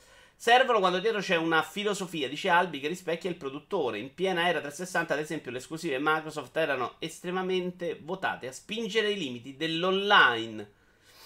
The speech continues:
Beh, Microsoft su trecentosessanta secondo me aveva spinto tanto in generale sulle esclusive, ce n'aveva veramente tante, tante, tante, eh. Penso alla roba Rare, penso alla roba giapponese. Eh, avevano spinto molto per avere giochi esclusivi.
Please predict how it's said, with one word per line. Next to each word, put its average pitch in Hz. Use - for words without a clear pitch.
Beh, 202
Microsoft 165
su 139
trecentosessanta 147
secondo 127
me 151
aveva 123
spinto 123
tanto 139
in 131
generale 123
sulle 113
esclusive, 107
ce 101
n'aveva 110
veramente 123
tante, 123
tante, 113
tante, 113
eh. 120
Penso 113
alla 113
roba 117
Rare, 131
penso 113
alla 107
roba 113
giapponese. 120
Eh, -
avevano 80
spinto 147
molto 180
per 127
avere 120
giochi 117
esclusivi. -